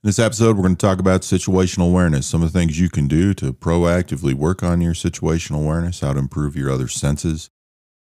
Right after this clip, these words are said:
how to understand the situations, why you can't always be situation aware and it makes sense, what we can learn from other people, better ways to pay attention, what we need to pay attention to. We can really ask ourselves some questions based on things I'm gonna talk about to figure out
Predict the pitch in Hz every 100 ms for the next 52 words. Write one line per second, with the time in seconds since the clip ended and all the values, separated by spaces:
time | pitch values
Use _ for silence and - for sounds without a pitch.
0 | _ _ _ - 95 95 95 92 80 95
1 | 90 92 82 - 85 87 85 85 82 71
2 | 82 78 73 - 82 - 78 85 73 73
3 | 71 82 - 85 82 - 76 71 73 87
4 | 67 69 67 - 65 92 - - _ _
5 | _ _ - 78 85 80 76 73 78 82
6 | 80 78 71 - 67 67 80 90 - _
7 | _ _ _ _ - 92 95 92 90 -
8 | - 76 76 - 80 78 76 69 69 71
9 | 69 65 62 69 67 - 67 69 69 71
10 | 73 80 98 98 90 85 - - - 65
11 | - 64 67 64 - 67 65 65 64 69
12 | 67 69 64 - 69 - 71 69 - -
13 | 71 76 76 76